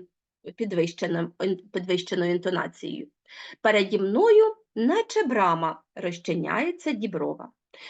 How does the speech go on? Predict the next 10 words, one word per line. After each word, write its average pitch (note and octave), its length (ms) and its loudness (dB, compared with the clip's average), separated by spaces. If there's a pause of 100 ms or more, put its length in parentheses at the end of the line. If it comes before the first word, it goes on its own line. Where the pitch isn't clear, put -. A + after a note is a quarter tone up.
(120)
Ось C5+ 220 2
тепер F#4 360 2
він C4 200 4
тр-, A3+ 200 -2
ви A3+ 100 4
трішечки A4+ 680 2
знаєте B3 480 -6
про G#3 260 -4
логічний G3 540 -4
наголос E3+ 460 -2